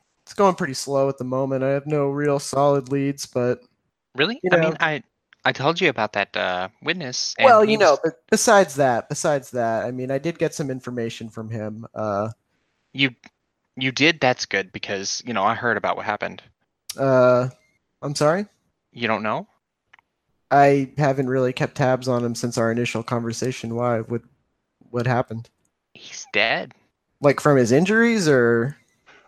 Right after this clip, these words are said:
Speaker 2: She kinda looks around and looks back at you, like,
Speaker 1: And he just realizes, and he's
Speaker 2: "Are you
Speaker 1: just like,
Speaker 2: serious?"
Speaker 1: "Wow, uh, that's very surprising, Maureen. Um, certainly gives me a lot to think about."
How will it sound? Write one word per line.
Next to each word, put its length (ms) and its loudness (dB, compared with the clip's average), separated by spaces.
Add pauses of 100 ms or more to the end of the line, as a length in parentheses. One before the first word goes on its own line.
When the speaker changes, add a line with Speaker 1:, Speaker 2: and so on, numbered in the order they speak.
(440)
Speaker 2:
She 180 4
kinda 240 2
looks 580 2 (100)
around 560 -2 (500)
and 160 0
looks 180 0
back 200 -2
at 160 -6
you, 100 -4 (180)
like, 180 -20 (140)
Speaker 1:
And 140 6
he 140 6
just 200 4
realizes, 760 6
and 100 -2
he's 80 -2
Speaker 2:
"Are 40 -6
you 40 -10
Speaker 1:
just 240 -4
like, 180 0
Speaker 2:
serious?" 300 -8 (960)
Speaker 1:
"Wow, 520 6
uh, 580 0 (560)
that's 220 0
very 260 6
surprising, 580 2
Maureen. 480 -6
Um, 540 -6 (500)
certainly 340 0
gives 220 2
me 100 4
a 80 6
lot 200 6
to 80 -4
think 200 0
about." 440 2